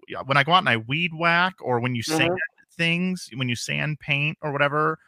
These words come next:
Speaker 1: or when you're sanding, getting ready to paint, sanding down the wood, I have one of these, like, ridiculously looking masks, like, that, like, you would see out of a scary horror film. And that's what I wore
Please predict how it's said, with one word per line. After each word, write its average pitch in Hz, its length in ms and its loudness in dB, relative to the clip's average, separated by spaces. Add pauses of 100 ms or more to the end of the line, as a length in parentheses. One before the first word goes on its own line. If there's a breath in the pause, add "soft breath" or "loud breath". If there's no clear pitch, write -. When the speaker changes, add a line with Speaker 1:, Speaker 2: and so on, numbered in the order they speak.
(160)
Speaker 1:
or 123 100 -4
when 117 80 -2
you're 117 80 -2
sanding, 135 320 -2
getting 131 140 -2
ready 127 160 2
to 131 80 -4
paint, 135 240 -4
sanding 127 260 -2
down 127 140 -2
the 120 100 -4
wood, 131 240 -2 (400)
I 127 100 6
have 156 160 0
one 165 100 -2
of 151 60 -4
these, 127 140 -6
like, 113 120 -2 (160)
ridiculously 131 640 -2
looking 117 320 -4
masks, 110 520 0
like, 104 200 -6
that, 113 160 -2
like, 107 160 -4 (340 soft breath)
you - 140 -4
would 123 100 0
see - 160 0
out 131 80 6
of 120 60 -2
a 113 80 -2
scary 127 640 -2 (100)
horror 135 420 2
film. 180 480 0 (280)
And 131 100 2
that's 160 140 4
what 214 80 2
I 202 120 6
wore 135 680 4